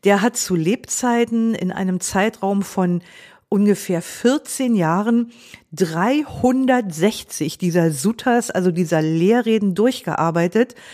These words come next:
und hat alles zusammengestellt, was der Buddha diese, also unsere Personengruppe gelehrt hat.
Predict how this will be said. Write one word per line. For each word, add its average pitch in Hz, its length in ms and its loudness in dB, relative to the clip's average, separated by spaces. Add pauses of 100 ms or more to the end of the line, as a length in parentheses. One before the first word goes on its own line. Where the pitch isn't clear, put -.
(240)
und 196 220 0
hat 208 180 -2
alles 269 380 0
zusammengestellt, 240 1000 0 (480)
was 233 260 0
der 254 160 2
Buddha 233 500 2 (200)
diese, 233 460 0
also 175 240 0
unsere 247 360 2
Personengruppe 208 840 2
gelehrt 175 480 2
hat. - 320 -8